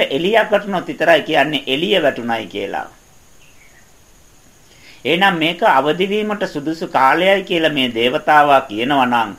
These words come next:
ඒකාන්ත වශයෙන්ම නුසුදුසු කාලයක් තියෙනවා. ඒක තමයි තථාගතයන් වහන්සේගේ සම්බුද්ධ ශාසනයෙන් නිමා වෙච්ච කාලය. පන්දා ඉවර වෙච්ච ගමන්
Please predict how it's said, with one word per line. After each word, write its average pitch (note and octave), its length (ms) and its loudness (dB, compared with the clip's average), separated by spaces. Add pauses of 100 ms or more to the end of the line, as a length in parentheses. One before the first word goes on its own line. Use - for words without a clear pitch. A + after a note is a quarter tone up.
(280)
ඒකාන්ත D3+ 640 0
වශයෙන්ම D#3 600 2 (600)
නුසුදුසු F#3 560 -6
කාලයක් C3 500 2
තියෙනවා. C3 580 -2 (180)
ඒක C#3+ 220 -2
තමයි C3 540 2
තථාගතයන් C#3+ 760 0
වහන්සේගේ B2+ 480 2
සම්බුද්ධ B2+ 480 -2
ශාසනයෙන් C3+ 680 0
නිමා D3 340 2
වෙච්ච D#3 300 -4
කාලය. A#2 440 0 (1900)
පන්දා F3+ 500 4
ඉවර F3+ 300 4
වෙච්ච F3 280 0
ගමන් D3+ 400 2